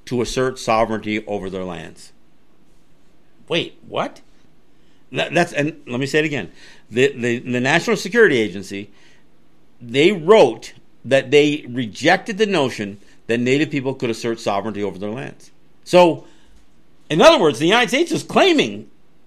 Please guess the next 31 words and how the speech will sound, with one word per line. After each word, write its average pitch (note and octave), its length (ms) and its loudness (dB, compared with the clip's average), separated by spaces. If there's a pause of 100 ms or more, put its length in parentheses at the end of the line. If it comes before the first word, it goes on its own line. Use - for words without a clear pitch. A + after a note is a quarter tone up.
(100)
sovereignty D3+ 420 4
over A#2+ 180 0
our A2+ 100 4
lands, F#2+ 460 -8
even D4 300 4
though A#3 420 0
they G3+ 140 2
have G#3 140 0
no G#3 200 2
title A#3+ 340 2
to C#3 140 -2
it. D#3 100 -2
I D3+ 40 -2
mean, D3+ 160 -4
I've, D3+ 140 0
I've D3+ 160 -4
talked E3 240 0
about C#3 340 0 (260)
from C#3 140 -4
a, C3+ 80 -2
from B2+ 360 -8
a A2 160 -4 (100)
Seneca F3 340 0
standpoint, A2 520 -6 (460)
there G3+ 220 8
is D#3+ 120 2
no G3 680 2 (360)
moment F#3 520 2
in F#3 140 -2
history A2+ 540 -4 (840)
where C#3+ 520 2